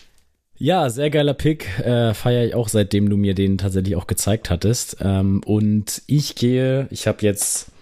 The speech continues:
letzte Folge so viel über Mac Miller gesprochen, dass ich tatsächlich auch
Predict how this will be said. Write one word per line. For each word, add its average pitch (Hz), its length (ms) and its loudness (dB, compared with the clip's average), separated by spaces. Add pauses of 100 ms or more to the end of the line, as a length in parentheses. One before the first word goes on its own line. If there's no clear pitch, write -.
(280)
letzte 104 320 0
Folge 101 280 0
so 95 140 2
viel 113 200 0
über 104 140 2
Mac 98 220 0
Miller 107 220 2
gesprochen, 98 480 0
dass 92 180 0
ich - 300 -4
tatsächlich 95 600 0
auch 98 220 4